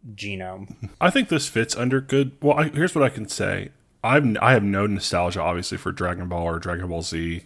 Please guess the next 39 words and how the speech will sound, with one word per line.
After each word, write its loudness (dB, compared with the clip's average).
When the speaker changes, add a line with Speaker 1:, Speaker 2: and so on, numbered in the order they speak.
Speaker 2:
or 0
whatever 8
the 6
other 4
one 4
is 2
that 4
I've 4
been -2
calling 2
Dragon 0
Ball 2
Subaru 0
just -4
to -4
piss -4
off -2
my -4
roommate. -4
Speaker 1:
<laughs> -20
Speaker 2:
It's 2
bad. 2
Without 6
the 6
nostalgia 2
in 2
factor, 2
like, 2
it 2
is -2
not 0
like, -2
"Oh, 4
I 4
hated 2
this -2
because -2
it's -12
bad." -4